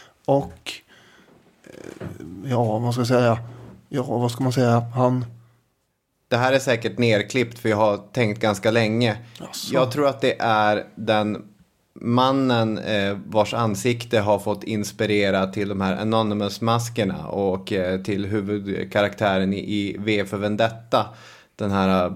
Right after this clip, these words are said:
Speaker 2: eh, engelska terroristen, eller vad man ska kalla honom. Och jag försöker så här forcera fram namnet, men jag kommer inte på, eh, vad han heter.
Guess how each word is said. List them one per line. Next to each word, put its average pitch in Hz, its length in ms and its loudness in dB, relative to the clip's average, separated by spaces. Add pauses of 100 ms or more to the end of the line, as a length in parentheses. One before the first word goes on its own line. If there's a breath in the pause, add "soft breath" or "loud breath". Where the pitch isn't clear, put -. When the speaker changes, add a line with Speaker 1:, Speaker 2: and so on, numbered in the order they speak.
(140)
Speaker 2:
eh, 95 180 0
engelska 95 880 0 (520)
terroristen, 98 680 0
eller 92 160 -2
vad 95 120 4
man 98 100 2
ska 95 140 -6
kalla 95 280 0
honom. 95 400 -2 (320 loud breath)
Och 117 140 2
jag 110 120 4
försöker 120 760 0
så 95 60 -4
här 95 80 -2
forcera 107 520 0
fram 120 480 0
namnet, 95 520 -2
men 101 120 -2
jag 95 140 -2
kommer 104 480 0
inte 98 400 -2
på, 92 560 -4 (360 loud breath)
eh, 90 360 -2 (460)
vad 95 540 2
han 101 220 -4
heter. 104 680 0